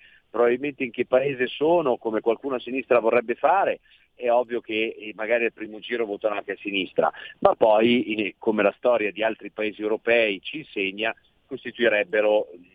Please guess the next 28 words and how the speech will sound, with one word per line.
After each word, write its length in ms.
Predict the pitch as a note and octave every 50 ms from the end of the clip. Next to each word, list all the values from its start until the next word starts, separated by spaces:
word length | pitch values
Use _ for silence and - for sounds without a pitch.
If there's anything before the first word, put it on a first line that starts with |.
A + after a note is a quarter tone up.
| _ _
dei 180 | - G#2+ A2 A2
loro 240 | A2+ A#2+ B2+ A#2 -
partiti 460 | - B2 A#2 - - A#2 G#2+ G#2+ G#2+
di 140 | F#2 G#2+ A2
riferimento 680 | A2+ - - B2+ B2 A#2+ G#2+ G2+ G2+ F#2 - - G2+
fino 220 | - - F#2 F#2+ G2
ad 60 | F#2+
arrivare 280 | G2 F#2+ F#2+ F#2+ F#2+
addirittura 520 | F#2 E2 F2+ F2 E2 _ - F#2+ G2 F#2+ F2+
a 40 | E2+
dei 140 | E2+ F2+
partiti 560 | - - F#2 - - - G2 - - G2 F2 - - - - - _ -
di 140 | F2+ G2
ispirazione 680 | G2 - - - G#2 G2+ G2+ F#2+ - - A2+ A2+ G#2+ G#2
islamica 720 | G2+ F#2 F#2 F#2+ E2+ F2+ F#2 F#2+ F#2+ - - G2+ G2 F#2+ _ _ _ _ - - _ _
che 140 | - A2+
sappiamo 580 | G#2+ - A#2 - - G#2+ A2 G#2+ G#2+ G#2+ G#2+ G2+
soprattutto 600 | - G#2+ F#2+ - G2 F#2 _ - A2+ F#2+ - G#2
nel 120 | F#2+ F#2+ F#2+
nord 240 | G2+ G2+ G2 F2+ F#2
Europa, 460 | G2 G2 G2+ G#2+ A2 G#2 - G2 F2+
penso 300 | - F#2+ F#2+ - - G2
alla 140 | G2 G2 F2+
Svezia 360 | F#2 A2+ A2 G2 - G2+ F#2
piuttosto 480 | - F#2 - - - G#2+ - - G#2
che 160 | F#2+ - G2 G2
in 160 | G2 F#2+ E2+
certi, 600 | - - G#2 - _ - G#2 G2 G2 F#2+ F#2 -